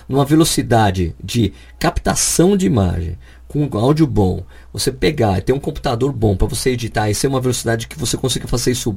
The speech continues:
de uma forma rápida e eficiente, demora pra acontecer, a não ser que você seja, seja do meio, desse meio.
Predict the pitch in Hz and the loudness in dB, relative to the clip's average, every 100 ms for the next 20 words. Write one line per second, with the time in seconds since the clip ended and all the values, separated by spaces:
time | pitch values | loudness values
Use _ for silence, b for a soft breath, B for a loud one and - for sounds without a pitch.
0 | - 117 113 - 120 113 - b b b | -6 -2 -2 2 2 2 -4 b b b
1 | 95 143 160 120 113 110 117 - - - | -4 -2 0 0 2 2 2 0 -4 0
2 | 107 160 - - b b b 107 147 143 | 2 0 -2 -8 b b b 2 4 4
3 | 123 123 135 104 95 - 95 90 - 95 | 4 4 4 0 -2 -4 -6 -4 -2 -2
4 | 160 - 175 254 - 247 247 - 170 165 | 0 0 -2 -2 -4 -2 -2 -2 -4 -4
5 | - - 135 143 131 107 110 80 69 92 | -4 -2 0 0 -2 0 0 0 -4 -4
6 | - 87 80 | -4 -4 -6